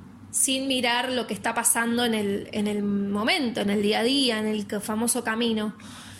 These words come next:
Este, y, y eso es súper importante. Y desde ahí creo que lo plantea, ¿no? De,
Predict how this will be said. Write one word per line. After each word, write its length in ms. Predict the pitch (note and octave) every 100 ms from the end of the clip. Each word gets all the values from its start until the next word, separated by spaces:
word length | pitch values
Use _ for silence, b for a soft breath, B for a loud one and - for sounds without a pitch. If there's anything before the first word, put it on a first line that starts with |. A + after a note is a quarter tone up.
| B B B -
Este, 720 | A#3+ A3 - - A3 G#3 G#3 G#3
y, 480 | G3+ G3 - - - - - - -
y 180 | A3+
eso 180 | A#3 C4+
es 40 | B3
súper 280 | B3+ B3
importante. 680 | A#3 G#3+ A3 A#3 A3 G#3 G3+ G3 B B B B B - -
Y 240 | - A3+ G#3+
desde 400 | G3 A3 A3 A3+
ahí 340 | B3 A#3 A3+ -
creo 180 | A3
que 80 | G#3+
lo 140 | G#3+ G#3+
plantea, 480 | G#3+ G#3+ A#3 A3
¿no? 220 | G#3+ A#3+ C4
De, 360 | A3+ G#3+ G3+